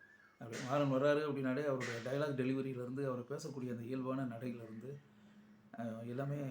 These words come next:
அப்படியே மக்களுக்கு பொதுவாகவே பிடிக்கும். அதனால மாறன் வந்து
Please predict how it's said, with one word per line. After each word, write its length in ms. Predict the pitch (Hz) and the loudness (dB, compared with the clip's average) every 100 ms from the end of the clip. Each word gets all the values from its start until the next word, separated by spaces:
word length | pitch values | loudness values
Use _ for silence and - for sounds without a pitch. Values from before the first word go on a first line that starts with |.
| 117 110 110 110 - - - - | -6 -8 -10 -12 -18 -14 -12 -10
அப்படியே 360 | 117 120 117 | -8 -2 -2
மக்களுக்கு 760 | 113 113 123 156 139 131 120 110 | -2 -4 -4 -2 0 2 2 0
பொதுவாகவே 380 | 131 139 156 156 | 2 4 4 2
பிடிக்கும். 420 | 147 131 127 123 - 123 | -2 -2 -2 -2 -6 -10
அதனால 280 | 113 117 117 | -4 -2 -2
மாறன் 420 | 120 147 143 127 | -2 0 2 4
வந்து 460 | 120 139 135 123 | 2 2 0 -2